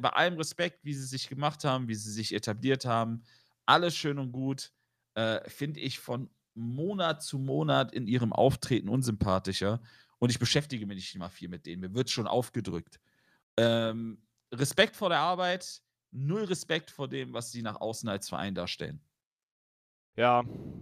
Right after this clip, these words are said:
Speaker 2: ja, es ist, es ist wirklich schwierig. Ich, ich weiß nicht. Ähm, ich bin einfach grad so im, im Modus, äh, Leute, haltet jetzt einfach gerade noch mal ein bisschen die Füße still. Jetzt noch mal für so
Speaker 1: Richtig.
Speaker 2: ein, zwei Monate oder sowas. Ich hab grad heute noch mal so ein bisschen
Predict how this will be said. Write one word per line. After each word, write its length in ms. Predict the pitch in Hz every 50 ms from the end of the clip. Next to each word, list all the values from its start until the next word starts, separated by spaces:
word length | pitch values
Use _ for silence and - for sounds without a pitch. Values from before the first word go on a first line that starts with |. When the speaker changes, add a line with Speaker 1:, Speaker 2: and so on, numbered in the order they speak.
| - 113
Speaker 2:
ja, 260 | 113 117 123 123 127
es 120 | 120 117 110
ist, 180 | 104 - -
es 120 | 139 117 104
ist 100 | 101 104
wirklich 220 | 113 - 117 -
schwierig. 400 | - - 117 120 120 120 113 -
Ich, 200 | 160 131 139 170
ich 160 | - 175 156 170
weiß 220 | 180 196 208 -
nicht. 240 | 185 160 - - - - - - - - - _ _ _
Ähm, 540 | - 151 147 160 160 156 160 160 151 95 - _ _ _ _
ich 240 | - 135 170 - -
bin 220 | - 185 196 185
einfach 280 | - 147 165 160 190 -
grad 240 | - 160 165 175 160
so 200 | 147 170 170 147
im, 200 | 156 160 156 156
im 140 | - 143 143
Modus, 600 | 143 147 156 170 165 165 165 165 156 - - - - - _
äh, 80 | - - - _ - - - - - _ _ _ _ _ _ -
Leute, 600 | 156 147 160 170 185 - - 170 165 165 160 - -
haltet 640 | - 113 135 151 180 208 220 - - 208 190 - -
jetzt 200 | 165 - - - -
einfach 520 | 156 180 196 185 - - 180 165 170 -
gerade 580 | - - 147 156 165 170 170 165 156 160 160 - _
noch 260 | - 139 156 156 -
mal 180 | - 147 139 139
ein 120 | 139 135
bisschen 240 | 127 143 120 139 131
die 100 | 120 123
Füße 320 | - - - 120 113 120 107
still. 260 | - - - 107 104 117
Jetzt 240 | 120 - - -
noch 80 | 147 147
mal 100 | 147 139
für 140 | - - 143
so 100 | 135 147
Speaker 1:
Richtig. 180 | 143 139 160 156
Speaker 2:
ein, 40 | -
zwei 180 | - 170 156 143
Monate 440 | 147 156 180 196 190 180 165 - 156
oder 200 | 139 147 143 135
sowas. 240 | 131 139 143 139 -
Ich 60 | 147
hab 100 | 143 -
grad 200 | - 143 139 127
heute 200 | 135 147 160 151 -
noch 80 | 143 143
mal 120 | 139 127
so 80 | 123 135
ein 140 | 131 127
bisschen 340 | 123 143 - - 139 127 127